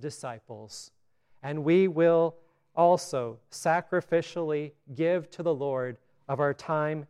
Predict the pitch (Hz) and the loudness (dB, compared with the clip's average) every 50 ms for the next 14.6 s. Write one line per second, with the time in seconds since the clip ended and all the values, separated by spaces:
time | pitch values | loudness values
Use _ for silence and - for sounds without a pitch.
0 | _ _ - - 156 147 139 139 135 131 127 - - - _ - 131 123 - - | _ _ -10 -6 -4 -4 -4 -4 -6 -8 -10 -14 -18 -18 _ -12 -12 -12 -10 -6
1 | - 139 120 120 95 95 95 95 98 - - - - - _ _ _ _ _ _ | -4 -4 -4 -4 -6 -10 -14 -20 -18 -18 -16 -16 -16 -18 _ _ _ _ _ _
2 | _ _ _ _ _ _ _ 156 160 180 208 220 208 180 208 208 208 208 208 190 | _ _ _ _ _ _ _ 0 2 4 4 4 6 6 8 8 8 6 4 4
3 | 185 196 202 196 - - - 185 180 180 185 180 180 - 180 180 - - 190 190 | 4 4 4 4 2 2 4 4 6 6 6 4 2 -2 -4 -6 -4 -4 -4 -2
4 | 190 196 196 190 190 190 - - 170 - - - 185 180 180 185 175 - 185 170 | 0 2 2 2 2 0 0 -4 -4 -4 -2 0 0 0 0 -2 -4 -6 -6 -8
5 | - - - 170 165 165 175 165 - - - - 165 160 165 160 147 160 160 170 | -6 -2 0 0 2 2 0 -4 -6 -10 -8 -4 -2 0 0 0 0 0 -2 -2
6 | 165 151 131 156 151 151 156 - - - - _ _ _ _ _ _ _ _ - | -2 -2 0 0 0 0 -2 -6 -12 -14 -18 _ _ _ _ _ _ _ _ -20
7 | - _ - 160 160 160 - 156 180 190 202 202 202 196 185 160 165 175 180 180 | -14 _ -2 -2 -2 -2 0 4 4 6 6 6 4 2 2 0 2 2 4 6
8 | 185 185 185 185 170 - - _ 180 175 165 165 156 131 135 165 180 185 160 190 | 6 6 4 2 0 -4 -2 _ 4 6 6 6 4 4 4 4 4 4 4 0
9 | 180 175 - - 170 165 156 151 135 120 139 143 139 139 135 135 135 127 _ _ | -2 -2 -4 -6 -4 -2 -2 -2 -2 0 0 0 0 0 -4 -6 -8 -10 _ _
10 | _ _ _ _ _ _ _ - 151 160 165 165 160 156 151 185 190 196 202 202 | _ _ _ _ _ _ _ -10 -8 -4 0 0 0 0 2 2 2 2 0 -2
11 | 190 - _ 196 185 - - - 175 165 156 156 156 - - - 151 143 139 131 | -6 -4 _ 0 -2 0 0 -2 -2 -2 -2 -2 -6 -8 -6 -4 -4 -4 -2 -4
12 | - - - 156 135 117 170 175 185 160 160 143 120 - - - - - - _ | -6 -10 -12 -12 -6 -4 -2 -2 0 0 -2 -2 -4 -6 -10 -12 -14 -14 -14 _
13 | _ _ _ _ _ _ _ - 143 151 156 151 147 - - 196 196 202 208 202 | _ _ _ _ _ _ _ -12 -8 -6 -4 -4 -6 -2 0 2 4 6 6 4
14 | 196 202 - 196 180 180 185 - - - 175 165 | 4 4 4 4 6 6 4 2 0 0 0 0